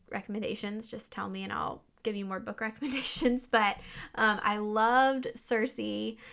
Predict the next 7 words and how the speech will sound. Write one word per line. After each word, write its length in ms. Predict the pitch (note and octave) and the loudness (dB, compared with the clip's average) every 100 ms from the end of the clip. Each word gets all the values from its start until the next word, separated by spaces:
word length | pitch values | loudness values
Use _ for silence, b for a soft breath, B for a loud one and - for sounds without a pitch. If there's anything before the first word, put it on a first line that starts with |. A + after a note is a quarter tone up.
| B | B
uh, 240 | - G#3 G3+ | -2 0 2
by 140 | G#3 | 2
Madeline 500 | G3+ G3+ G#3 G#3 G#3 | 2 2 2 -2 -2
Miller. 540 | G3 F#3 F#3+ F#3+ F#3 - | -4 -2 0 2 0 -2
It 160 | - G#3 | -6 -4
was 380 | G#3 G3+ - - _ _ _ _ | -4 -6 -12 -20 _ _ _ _
a 100 | G3+ | -6